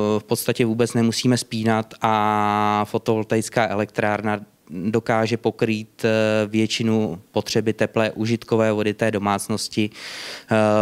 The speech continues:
samostatně a opět nemusíme, nemusíme spínat tepelné čerpadlo a šetři-, šetřit jeho, šetřit jeho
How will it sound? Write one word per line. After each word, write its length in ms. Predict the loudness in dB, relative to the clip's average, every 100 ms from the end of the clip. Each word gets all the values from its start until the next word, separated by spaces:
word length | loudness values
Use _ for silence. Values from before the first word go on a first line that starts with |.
| 4 2 0
samostatně 800 | 0 2 2 0 -4 0 -2 0
a 360 | 0 2 0 -2
opět 500 | -2 -2 -2 -6 -2
nemusíme, 600 | 2 2 0 0 0 0
nemusíme 460 | 0 -2 0 0 0
spínat 440 | 0 0 0 0
tepelné 440 | -4 -2 0 0
čerpadlo 600 | 0 -4 -2 -2 0 -2 -2 -14 -18 -20 -8 -2
a 960 | 2 2 2 2 0 0 0 0 -4 -8 -14
šetři-, 440 | -4 -4 -2 -2 -2
šetřit 500 | -2 -2 -2 -4 0
jeho, 420 | 2 2 2 0
šetřit 420 | -2 -8 -8 -2
jeho 540 | -2 2 0 0 -2